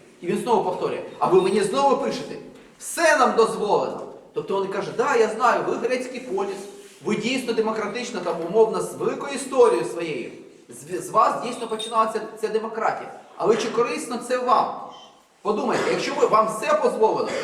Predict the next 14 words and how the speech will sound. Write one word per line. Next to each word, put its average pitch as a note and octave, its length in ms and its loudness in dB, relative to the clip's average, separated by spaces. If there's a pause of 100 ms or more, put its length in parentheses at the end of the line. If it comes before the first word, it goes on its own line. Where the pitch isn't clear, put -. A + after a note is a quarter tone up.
(160)
тоді - 180 -6
виходьте A3+ 440 2
і B3+ 40 -2
вбивайте B3 500 2
один A3+ 140 2
одного. - 460 -6
Дозволено? D4 680 0 (840)
Хто D4 280 4
вас A#3 260 4
обмежить, G3 520 -2
да? A3 220 2 (400)
Намагайтеся G3 600 2
щось F#3 200 -6
робити. D3+ 280 -6